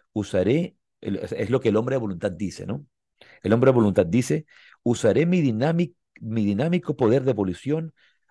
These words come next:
hasta vencer en la lucha por alcanzar la verdad. Si la muerte sobreviene, emprenderé mi actividad con renovada determinación en otra encarnación, hasta lograr la realización de mis buenos propósitos".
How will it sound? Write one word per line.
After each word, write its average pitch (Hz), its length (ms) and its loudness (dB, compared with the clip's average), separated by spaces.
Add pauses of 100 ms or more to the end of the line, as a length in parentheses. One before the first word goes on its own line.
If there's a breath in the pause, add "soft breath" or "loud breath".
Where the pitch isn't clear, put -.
hasta 107 300 -2
vencer 98 600 0
en 113 100 -2
la 98 80 2
lucha 113 360 -2
por 107 140 0
alcanzar 92 480 -4
la 127 100 2
verdad. 95 300 -4 (420 soft breath)
Si - 200 -2
la 95 100 2
muerte 107 380 -2
sobreviene, 123 760 -4 (300)
emprenderé 107 880 0 (120)
mi 107 220 -2
actividad 98 580 -2
con 107 220 -6
renovada 92 340 -2
determinación 85 640 -4
en 98 140 -6
otra 98 160 -2
encarnación, 87 640 -4 (300 soft breath)
hasta - 260 0
lograr 90 400 4
la 123 100 4
realización 98 600 -2 (240 soft breath)
de 98 100 -6
mis 85 140 -8
buenos 87 220 -10
propósitos". - 580 -18